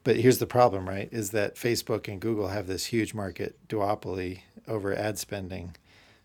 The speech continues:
Um, but, but it's not all rosy, right? I mean, Facebook, uh, revenue per user is,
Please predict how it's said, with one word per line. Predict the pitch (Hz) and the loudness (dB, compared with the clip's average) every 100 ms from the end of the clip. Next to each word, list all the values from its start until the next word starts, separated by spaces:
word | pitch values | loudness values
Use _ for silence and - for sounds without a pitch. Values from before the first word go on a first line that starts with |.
| - | -12
Um, | 156 104 101 98 90 - - - - _ - | -8 -6 -6 -8 -10 -18 -20 -20 -20 _ 0
but, | 107 - - - | 0 0 -10 -6
but | 123 113 - | -2 -2 0
it's | 120 147 | -2 4
not | 127 110 | 6 8
all | 104 | 6
rosy, | 101 117 107 92 90 90 | 6 4 4 2 -2 -2
right? | 101 101 - | -2 -2 -2
I | |
mean, | 110 107 | -4 -4
Facebook, | - 117 107 - 107 101 - - - _ - | 0 0 0 0 0 0 -6 -14 -16 _ -6
uh, | 113 101 98 95 - - | -2 2 0 -2 -10 -10
revenue | 127 113 107 104 | -2 -2 -2 -4
per | - | -4
user | 107 101 104 101 95 | -2 -2 0 0 -2
is, | 92 - - | -2 -4 -6